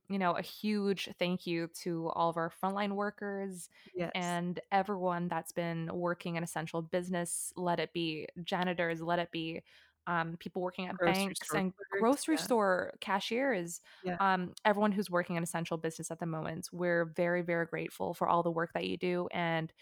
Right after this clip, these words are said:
Speaker 2: Yeah.
Speaker 1: that we take for granted every day.
Speaker 2: Yeah. Thank you so much for all of your hard work and just putting your lives <laughs> at risk <laughs>
Speaker 1: For
Speaker 2: for
Speaker 1: us.
Speaker 2: us.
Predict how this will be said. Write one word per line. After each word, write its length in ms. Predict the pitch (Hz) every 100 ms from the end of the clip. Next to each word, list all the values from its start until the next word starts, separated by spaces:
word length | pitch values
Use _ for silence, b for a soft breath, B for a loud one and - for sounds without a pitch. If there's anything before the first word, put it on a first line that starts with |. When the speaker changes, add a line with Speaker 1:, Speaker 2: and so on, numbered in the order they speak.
| B
Speaker 2:
Yeah. 80 | 170 -
Speaker 1:
that 120 | 180
we 80 | 185
take 240 | - 170
for 120 | - 175
granted 480 | 160 160 - - -
every 220 | 160 156
day. 300 | - 175 - _ _ _
Speaker 2:
Yeah. 160 | 190 185 214 - -
Thank 240 | 214 185
you 80 | 190
so 200 | - 165
much 300 | 151 147 175
for 320 | - 170 165
all 340 | - 165 165 -
of 140 | 185
your 340 | 180 185 185 175 B B B B
hard 260 | 190 170
work 260 | 151 139 -
and 100 | 156
just 220 | 147 - - _
putting 260 | - 151 170
your 160 | 165 160
lives 760 | 160 147 165 165 - - - - -
<laughs> 480 | 196 220 185 - -
at 200 | 170 -
risk 440 | 165 202 294 -
<laughs> 400 | 494 784 539 -
Speaker 1:
For 140 | - 269
Speaker 2:
for 60 |
Speaker 1:
us. 220 | 208 127 285
Speaker 2:
us. 280 | 262 -